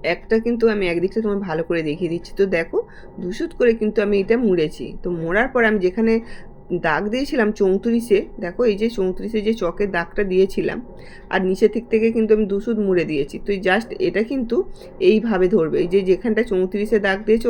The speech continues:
ওইখান থেকে কিন্তু কাপড়টা উল্টে দেবে। তো দেখো, দেওয়ার পরে কিন্তু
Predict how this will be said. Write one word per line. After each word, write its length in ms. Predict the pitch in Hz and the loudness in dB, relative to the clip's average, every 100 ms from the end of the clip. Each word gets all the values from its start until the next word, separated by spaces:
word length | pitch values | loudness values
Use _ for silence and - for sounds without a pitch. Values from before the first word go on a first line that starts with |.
| 185 | 2
ওইখান 280 | 208 240 214 226 | 2 -2 -2 0
থেকে 180 | 208 220 | 0 0
কিন্তু 320 | 220 196 - 466 - - - - - | 0 -2 0 0 -2 -16 -18 -18 -6
কাপড়টা 520 | 165 165 165 180 - 311 494 - | -4 -2 -4 -4 0 2 0 0
উল্টে 320 | 185 190 180 | 0 2 2
দেবে। 260 | 151 139 139 127 - | 4 4 2 -4 -8
তো 60 | - 185 202 | -4 -4 0
দেখো, 240 | 180 165 165 | 0 0 -4
দেওয়ার 380 | 165 175 190 240 - | -2 0 0 0 0
পরে 200 | 160 220 | 0 0
কিন্তু 320 | 254 226 226 | 0 0 2